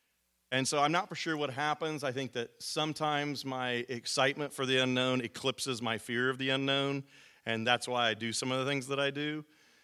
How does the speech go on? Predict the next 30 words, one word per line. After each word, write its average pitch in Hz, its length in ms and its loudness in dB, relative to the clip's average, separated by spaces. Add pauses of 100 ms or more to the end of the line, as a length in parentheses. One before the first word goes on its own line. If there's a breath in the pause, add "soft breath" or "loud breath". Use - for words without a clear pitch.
(420 soft breath)
But 139 120 -2
usually 165 360 4
while 147 260 10
I'm 139 140 10
doing 139 280 6
them, 113 280 0
I'm 117 160 0
still 120 500 -6 (220)
going 131 320 -2
through, 131 240 -4
"Is 110 100 -6
this 113 160 -10
gonna 175 160 -6
work? 123 320 -6
Is 110 80 -10
this 120 140 -10
gonna 143 180 -4
happen?" 180 400 -6 (560 loud breath)
Um, 120 600 -4 (300)
sometimes 185 1000 -2 (420)
it's 135 160 -12
always 185 380 4
unexpected 135 600 2
results. 110 800 -2 (440 soft breath)
Sometimes 135 400 0
it's 117 120 -12
good, 127 320 -6
sometimes 123 320 -4
it's 107 100 -12
bad. 107 500 -6